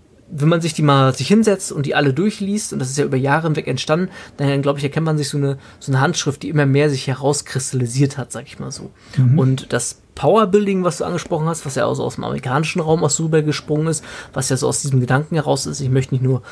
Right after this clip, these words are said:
Speaker 1: stark muskulös aussehen, sondern es auch sein,
Speaker 2: Mhm.
Speaker 1: ähm, der so als Begriff an für sich, äh, hab ich den erst relativ spät genutzt. Ähm, auf Team Andro gab's, glaub ich, war Philipp Rauscher der Erste gewesen, der tatsächlich mal auch ein Programm so genannt hatte und, äh,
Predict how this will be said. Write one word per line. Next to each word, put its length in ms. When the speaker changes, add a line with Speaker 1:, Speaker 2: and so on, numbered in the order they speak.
Speaker 1:
stark 360
muskulös 460
aussehen, 540
sondern 180
es 80
auch 100
sein, 340
Speaker 2:
Mhm. 20
Speaker 1:
ähm, 500
der 320
so 180
als 160
Begriff 540
an 180
für 160
sich, 340
äh, 80
hab 640
ich 120
den 140
erst 340
relativ 320
spät 360
genutzt. 520
Ähm, 320
auf 100
Team 220
Andro 260
gab's, 360
glaub 160
ich, 140
war 60
Philipp 340
Rauscher 300
der 120
Erste 340
gewesen, 360
der 120
tatsächlich 400
mal 180
auch 120
ein 80
Programm 280
so 140
genannt 400
hatte 240
und, 300
äh, 220